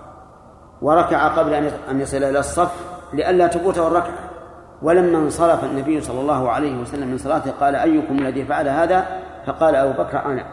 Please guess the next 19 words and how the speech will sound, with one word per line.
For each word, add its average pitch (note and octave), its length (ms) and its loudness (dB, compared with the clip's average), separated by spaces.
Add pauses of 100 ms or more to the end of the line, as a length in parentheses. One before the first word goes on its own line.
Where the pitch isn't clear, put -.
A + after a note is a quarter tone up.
(640)
فقال F3 360 4
له: D#3 220 6
"زادك E3 400 4
الله D#3+ 320 4
حرصا F#3+ 460 -2 (1000)
ولا C#3+ 420 4
تعد"، A2+ 260 -4 (1000)
مع C#3+ 300 0
أنه D#3+ 400 6
لم D#3 200 6
يقرأ D3 380 2 (920)
الفاتحة. C3+ 580 -2 (800)
هل F#3 400 2
ركعته F3+ 440 2
التي E3 240 2
لم D#3+ 100 2
يقرأ D#3+ 200 0
فيها D3+ 160 0
الفاتحة C#3+ 380 0